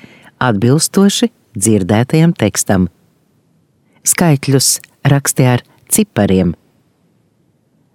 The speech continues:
Audio ieraksts skanēs divas reizes.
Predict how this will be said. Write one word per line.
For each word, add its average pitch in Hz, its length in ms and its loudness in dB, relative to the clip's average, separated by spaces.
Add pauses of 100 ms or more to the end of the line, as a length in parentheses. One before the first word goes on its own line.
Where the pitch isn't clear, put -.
(160)
Audio 113 420 2
ieraksts - 800 0
skanēs 110 480 0 (520)
divas 135 600 0
reizes. 101 840 0